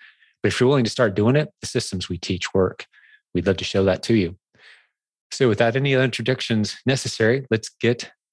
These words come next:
Miss Danny Mavis on the line. So, Danny, welcome to the program.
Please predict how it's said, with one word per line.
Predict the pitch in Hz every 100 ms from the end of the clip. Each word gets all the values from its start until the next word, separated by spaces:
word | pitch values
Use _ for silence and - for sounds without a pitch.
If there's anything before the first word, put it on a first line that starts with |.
| _ -
Miss | 101 -
Danny | - 104 98
Mavis | 98 110 98 - - -
on | 92
the | 90
line. | 95 104 - - - - - - - - - - - - - - - - - -
So, | - 117
Danny, | 110 131 151
welcome | 110 123 139 127
to |
the | 110
program. | - 110 131 156 139 85